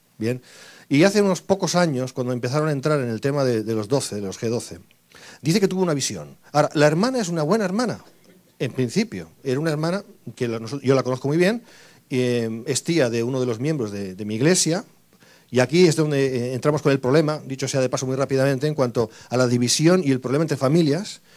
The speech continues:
La familia que está en nuestra iglesia en España, eh, está peleada sin quererlo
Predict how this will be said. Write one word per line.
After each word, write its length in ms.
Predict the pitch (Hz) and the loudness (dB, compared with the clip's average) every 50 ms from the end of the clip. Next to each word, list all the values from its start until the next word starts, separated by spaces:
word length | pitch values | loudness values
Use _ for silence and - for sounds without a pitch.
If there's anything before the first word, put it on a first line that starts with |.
| - - - _ _ - | -20 -20 -20 _ _ -2
La 140 | 120 120 | -2 0
familia 280 | 113 143 131 156 170 170 | 0 2 2 2 0 0
que 60 | 160 | -2
está 320 | 156 147 - 165 160 156 - | -2 0 2 4 4 4 2
en 120 | 147 120 | 2 2
nuestra 240 | 123 143 156 151 160 | 4 4 2 2 2
iglesia 240 | 147 151 160 160 139 | 2 2 2 2 0
en 80 | 117 117 | -2 -4
España, 480 | 113 - - 160 151 151 160 190 220 - - _ _ _ _ _ _ - | -2 0 2 2 2 2 -2 -4 -6 -10 -16 _ _ _ _ _ _ -6
eh, 400 | - 131 123 123 120 120 117 87 101 110 113 - | -2 0 0 0 0 -2 -6 -8 -10 -14 -12 -8
está 320 | - 135 123 - 180 190 - - - _ _ _ _ _ _ _ _ _ _ _ | -6 -2 0 2 2 0 0 -4 -16 _ _ _ _ _ _ _ _ _ _ _
peleada 380 | - 170 156 156 160 202 202 165 | 4 6 8 8 6 6 6 4
sin 140 | - 151 | 2 2
quererlo 440 | 131 - 143 165 208 185 147 143 180 | 2 4 6 6 6 6 4 0 -2